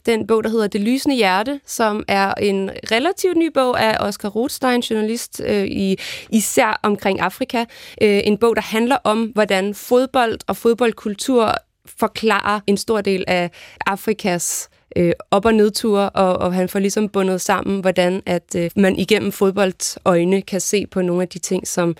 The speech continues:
som Afrika, de udfordringer, afrikanske lande står over for. Øh, et kontinent, som jeg synes er voldsomt, øh, underbelyst i, øh, i de danske medier. Så den vil jeg meget gerne anbefale.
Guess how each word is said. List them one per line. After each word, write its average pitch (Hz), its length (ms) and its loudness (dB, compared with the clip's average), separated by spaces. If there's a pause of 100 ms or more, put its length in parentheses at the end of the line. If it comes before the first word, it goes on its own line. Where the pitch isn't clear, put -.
(280)
som 190 200 2
Afrika, 185 480 0
de 175 140 -2
udfordringer, 180 420 -2
afrikanske 180 680 -4
lande 170 280 2
står 175 280 2
over 175 300 2
for. 170 220 2
Øh, 175 120 2
et 165 420 -2
kontinent, 190 480 2
som 185 120 0
jeg 175 100 0
synes 170 180 -4
er 170 140 2
voldsomt, 175 500 -2
øh, 170 100 2
underbelyst - 1120 -2
i, 165 260 0
øh, 165 80 0
i 170 40 -2
de 160 120 -8
danske 170 340 0
medier. 175 280 2
Så 185 120 0
den 202 200 2
vil 196 60 4
jeg 175 120 6
meget 185 280 2
gerne 180 220 -4
anbefale. 170 400 -6